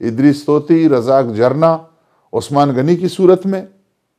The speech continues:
कायदीन में शहीद जुल्फ़िकार अली भुट्टो की सूरत में, मुर्तज़ा भुट्टो की सूरत में, नुसरत भुट्टो की सूरत में, शाहनवाज भुट्टो की सूरत में और शहीद दुख्तर मशरिक मोहतरमा बेनज़ीर भुट्टो की सूरत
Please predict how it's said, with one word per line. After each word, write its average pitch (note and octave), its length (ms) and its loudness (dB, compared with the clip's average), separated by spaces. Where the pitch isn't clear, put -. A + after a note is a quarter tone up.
कायदीन D#3 440 4
में F3 460 -4
शहीद D3 260 4
जुल्फ़िकार D3 460 2
अली C#3+ 140 -2
भुट्टो C#3+ 340 0
की F3 140 0
सूरत F3 380 -2
में, F3+ 320 -4
मुर्तज़ा B2+ 420 -2
भुट्टो B2+ 340 0
की E3 140 -2
सूरत F3 380 -2
में, E3+ 240 -6
नुसरत B2+ 300 0
भुट्टो C#3 360 0
की F3 160 -4
सूरत E3+ 400 -2
में, F3 140 -2
शाहनवाज C#3 480 -4
भुट्टो B2 340 -2
की F3+ 140 -6
सूरत F3 320 -2
में F3 320 -8
और C#3 140 2
शहीद F3 360 4
दुख्तर D3+ 320 0
मशरिक D3+ 480 -4
मोहतरमा C#3 380 0
बेनज़ीर C3 460 -2
भुट्टो C3+ 360 2
की D3+ 160 -2
सूरत G#2 360 -10